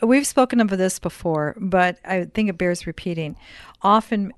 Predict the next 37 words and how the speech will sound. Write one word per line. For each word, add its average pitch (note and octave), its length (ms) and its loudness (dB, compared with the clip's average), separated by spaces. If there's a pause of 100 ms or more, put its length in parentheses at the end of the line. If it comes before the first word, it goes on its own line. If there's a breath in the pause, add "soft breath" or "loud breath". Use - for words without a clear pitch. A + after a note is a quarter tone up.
people G#3 300 -4
will E3+ 80 -4
say F3 200 -6
to - 160 -12
me, G#3+ 120 0
and G3+ 80 0
I'm D#3+ 80 -8
sure - 180 -8
they E3+ 120 -8
say E3+ 200 -8
it D#3 120 -10
to - 120 -10
you, F3+ 100 -4
"Do F3+ 140 -8
you E3 80 -6
really E3+ 260 -8
read C#4+ 200 0
all D#3 180 2
those - 200 -12
books? - 340 -12
Do - 100 -10
you D#3+ 140 -8
really G3+ 420 0
sit - 220 -4
down?" F3 320 -4 (440 loud breath)
As G3+ 300 2
though G3 300 4
somehow G#3+ 760 2 (100)
reading F#3+ 680 0 (340 loud breath)
is - 140 -4
something G3+ 360 0
that E3+ 240 -2
you F#3+ 120 -4
start A3+ 340 4
to A3 80 -2
finish F#3+ 400 -4
and F3 180 -4